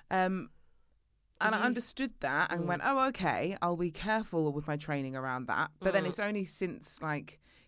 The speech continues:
Speaker 1: being pregnant again and now having the P G P and, like, the, the
Speaker 2: Yeah, that's what I
Speaker 1: like, the
Speaker 2: heard.
Speaker 1: pelvis, like, the
Speaker 2: Pelvic
Speaker 1: pubic,
Speaker 2: Gir-,
Speaker 1: pubis.
Speaker 2: girdle pain.
Speaker 1: Yeah,
Speaker 2: Yep.
Speaker 1: all of that and being like, "Oh, okay,
Speaker 2: Mm.
Speaker 1: this
Speaker 2: So
Speaker 1: is"
Speaker 2: did you have that before?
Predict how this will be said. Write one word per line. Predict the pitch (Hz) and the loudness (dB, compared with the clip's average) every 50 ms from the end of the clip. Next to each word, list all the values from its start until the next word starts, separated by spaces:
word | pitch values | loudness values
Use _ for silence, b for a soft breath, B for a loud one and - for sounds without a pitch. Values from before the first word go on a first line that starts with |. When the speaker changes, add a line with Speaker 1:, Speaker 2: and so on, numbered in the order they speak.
| b - - | b -12 -6
Speaker 1:
being | - 160 151 151 | -4 -2 -2 -2
pregnant | 151 165 151 156 160 151 - | -2 -4 -4 -4 -4 -4 -4
again | 156 151 226 214 190 165 | -2 2 2 4 4 2
and | - 143 147 151 | 2 0 0 2
now | 160 156 147 151 | 4 4 4 4
having | 151 156 147 135 135 | 2 0 -2 -2 -4
the | 131 135 | -4 -4
P | - 139 135 | -4 -4 -4
G | 135 135 | -6 -6
P | 139 - 151 135 127 | -6 -4 -4 -4 -4
and, | 135 139 | -4 -4
like, | 131 104 - | -6 -6 -6
the, | 147 143 | -4 -2
the | |
Speaker 2:
Yeah, | 135 131 131 127 127 127 127 123 123 123 - - | 0 2 4 4 4 4 2 2 0 -4 -10 -16
that's | - - - - | -16 -16 -16 -10
what | - - | -4 0
I | 170 | 0
Speaker 1:
like, | 151 143 135 139 151 | 0 0 0 -2 -2
the | 170 | -2
Speaker 2:
heard. | 160 | -2
Speaker 1:
pelvis, | - 190 160 156 147 151 151 151 156 151 - - B B B B B B - | 0 0 0 0 0 0 -2 -2 -4 -6 -10 -12 B B B B B B -2
like, | 180 165 160 | -2 0 0
the | 160 165 156 | -2 -4 -6
Speaker 2:
Pelvic | - | -6
Speaker 1:
pubic, | - 214 196 190 175 - - | -4 -2 0 0 0 -2 -2
Speaker 2:
Gir-, | 156 151 - - 226 202 | -6 -14 -10 -6 -2 2
Speaker 1:
pubis. | 165 160 151 151 147 147 | 4 4 4 4 2 0
Speaker 2:
girdle | 147 147 143 139 139 131 | -2 -2 -2 -4 -6 -6
pain. | 143 156 147 131 127 131 135 | -4 -4 -2 -2 -2 0 2
Speaker 1:
Yeah, | 262 247 208 - | 2 2 2 2
Speaker 2:
Yep. | 143 165 214 277 | 2 2 4 4
Speaker 1:
all | 269 247 | 4 2
of | - - | 0 0
that | 180 160 175 190 - - | -2 -2 -2 -2 -2 -4
and | 196 196 | -4 -4
being | 196 196 185 180 175 | -2 -2 -2 0 0
like, | 170 160 151 151 - - | 0 0 0 -2 -4 -2
"Oh, | - 170 175 180 175 170 160 151 139 135 127 | 0 2 4 4 4 2 2 0 0 -2 -4
okay, | 123 170 196 196 - 175 160 135 131 135 143 | -4 -4 -4 -6 -6 -6 -6 -6 -6 -4 -4
Speaker 2:
Mm. | 175 165 | -2 -2
Speaker 1:
this | 156 180 190 | -2 -2 -2
Speaker 2:
So | - 214 | -4 -4
Speaker 1:
is" | 190 175 | -4 -4
Speaker 2:
did | 202 185 - | -6 -6 -4
you | 208 208 196 | -2 -2 0
have | 190 190 - | 0 0 -2
that | 196 - | -2 -4
before? | 190 196 - - 208 180 151 139 | -4 -4 -4 -2 -2 -2 -2 -2